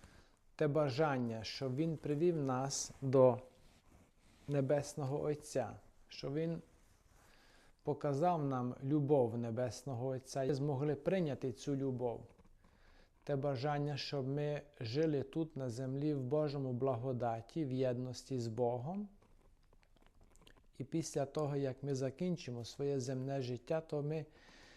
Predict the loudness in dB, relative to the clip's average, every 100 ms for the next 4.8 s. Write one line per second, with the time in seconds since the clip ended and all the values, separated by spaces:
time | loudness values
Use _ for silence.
0 | -20 -8 0 0 0 0 0 2 2 4
1 | 4 4 2 0 -2 -4 -4 -6 -20 _
2 | -8 -4 -2 -4 -8 -10 -6 -2 0 -2
3 | -2 -2 -2 0 2 2 0 -10 -8 -8
4 | -8 -12 -6 -6 -6 -4 -4 -4